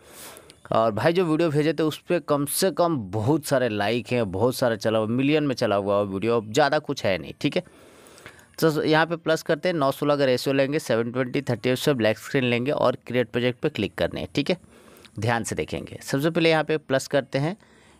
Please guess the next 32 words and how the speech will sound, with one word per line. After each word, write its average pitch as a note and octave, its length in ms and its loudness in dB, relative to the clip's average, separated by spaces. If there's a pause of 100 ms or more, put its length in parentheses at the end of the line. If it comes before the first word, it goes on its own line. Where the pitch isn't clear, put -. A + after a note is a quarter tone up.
मीडिया D#3+ 340 4
वाले E3+ 120 4
ऑप्शन C#3 240 0
पे C3 80 -6
चले A2 220 0
जाते G#2+ 260 2
हैं A2 100 0
गाइस, B2+ 280 -2
और A2 160 2
ये A#2+ 80 2
अपना C3+ 260 -2
गैलरी A#2+ 380 2
से B2 180 -2
एक C#3 240 -4
फ़ोटो A#2+ 360 0
हम B2+ 180 -2
लोग C3 140 0
ले F#2 120 2
लेते D2+ 260 -8
हैं, F2+ 120 -12
ठीक C#3 120 -2
है D#3+ 80 4
गाइस, E3 280 0
ये A#2 120 0
वाला A#2+ 160 4
फ़ोटो, B2 340 -2 (1800)
ठीक C#3 160 0
है। E3+ 80 2 (600)
अब D3+ 140 4
आपको D#3 380 2
ऊपर D#3+ 220 2
में E3+ 300 0